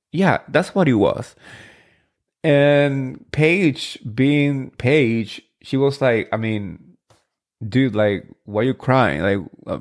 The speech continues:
whatever." But what I found really endearing is the fact that Craig went to Kyle to cry and show emotion. And that's not very common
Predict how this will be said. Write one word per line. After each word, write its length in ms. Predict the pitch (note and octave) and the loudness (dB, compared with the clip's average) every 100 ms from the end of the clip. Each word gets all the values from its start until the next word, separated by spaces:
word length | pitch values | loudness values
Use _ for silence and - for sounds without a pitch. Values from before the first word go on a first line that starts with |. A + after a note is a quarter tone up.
| - | -4
whatever." 500 | G#2+ B2+ A2+ C2 - - - _ _ _ _ _ _ _ _ | 0 2 2 -2 -6 -12 -20 _ _ _ _ _ _ _ _
But 460 | A#2+ A2 D#3+ E3+ D#3 | -16 -2 2 2 2
what 180 | C3+ B2+ | 0 2
I 160 | D#3+ | 0
found 840 | E3 - D#3+ E3 F3+ F#3+ - A#2+ A2+ | -2 -4 0 2 2 0 -4 -10 -4
really 420 | B2 D3+ D#3 D3 | 2 2 2 -2
endearing 720 | B2+ A#2 G#2+ F#2+ E2 C#2 - - _ _ _ _ _ _ | -4 -6 -2 -2 -4 -8 -14 -20 _ _ _ _ _ _
is 200 | C3+ A2+ | -6 -4
the 100 | A#2+ | -6
fact 680 | G#2+ - C3+ C#3+ E3+ - C3+ | -8 -4 0 2 0 -4 -2
that 360 | C#3 C3 - - - _ _ _ _ _ _ _ - | 2 2 0 -6 -20 _ _ _ _ _ _ _ -10
Craig 420 | - C3+ D#3 D#3 | -2 0 0 -2
went 280 | C3 C3+ - | -6 -6 -6
to 80 | A2 | -14
Kyle 640 | - - B2 C3 A2+ G2 | -12 -8 -2 2 2 0
to 200 | G2+ - | -4 -10
cry 600 | - - C3 B2 F#2 F#2 - | -12 -4 2 2 2 -2 -4
and 140 | A2+ | -6
show 340 | - - B2+ B2+ | -4 0 0 0
emotion. 560 | A#2+ A2+ A2+ G#2 G#2 | -2 -2 -4 -4 -4
And 200 | B2 A#2+ | -4 -2
that's 260 | C3 F#3+ G3+ | 0 0 0
not 200 | G3+ C3+ | -2 0
very 300 | C3+ D#3 C3+ | 0 2 0
common 640 | - - E3 C#3 - - | -6 -6 -6 -6 -12 -16